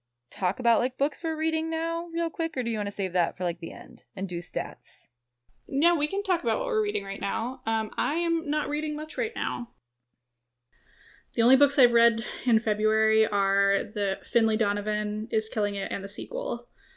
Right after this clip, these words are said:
Speaker 2: Um, I, you know, obviously have talked about having a lot going on, not having as much time for audiobooks. So yeah, I, I'm just kinda chilling and trying to decide, just trying to let my, my heart,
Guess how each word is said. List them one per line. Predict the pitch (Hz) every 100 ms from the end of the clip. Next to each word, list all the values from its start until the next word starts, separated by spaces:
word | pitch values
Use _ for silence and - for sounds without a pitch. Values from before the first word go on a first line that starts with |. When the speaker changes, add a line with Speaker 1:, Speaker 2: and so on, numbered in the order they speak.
| _ - -
Speaker 2:
Um, | 202 190 185 190 196 - _ _ _
I, | 208 214 208 214 -
you | - 226
know, | 208 220 220
obviously | 208 220 220
have | 220
talked | 226 214 240
about | 226
having | 214 208 202
a |
lot | 196 233
going | 202 226
on, | 277 269
not | 214 208
having | 208 208
as | 208
much | - -
time | 220
for | - -
audiobooks. | 214 220 214 208 208 - - - - - _ _ _ _ _ _ _ _ _ _ _ _ _ _ _ _
So | - 269
yeah, | 349 -
I, | 208 220 226
I'm | 233
just | 262 -
kinda | 294 277 254 -
chilling | 302 294 214
and | 208
trying | 214 220
to | 208
decide, | 214 - 208 202 208 - _ _ _ -
just | -
trying | 269 240
to |
let | 220 214
my, | 214 202 202
my | 226 220
heart, | - 240 220 - - -